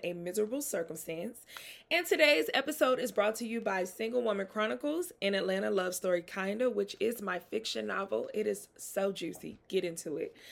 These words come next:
And also my nonfiction novel called How to X Your Ex, A Guide to Getting Past Unhealthy Relationships.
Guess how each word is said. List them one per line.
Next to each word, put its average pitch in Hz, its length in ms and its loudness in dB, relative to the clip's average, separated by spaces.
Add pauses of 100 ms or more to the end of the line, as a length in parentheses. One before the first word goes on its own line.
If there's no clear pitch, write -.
(240)
And 294 120 4
also 302 320 6
my 254 180 4
nonfiction 233 680 0
novel 185 420 2
called 247 320 0
How 233 220 0
to - 200 -2
X 185 220 2
Your 180 160 0
Ex, - 360 -2 (340)
A 233 80 4
Guide 226 340 6
to 240 80 -2
Getting 202 280 4
Past 180 360 -2
Unhealthy 196 400 -2
Relationships. 175 760 0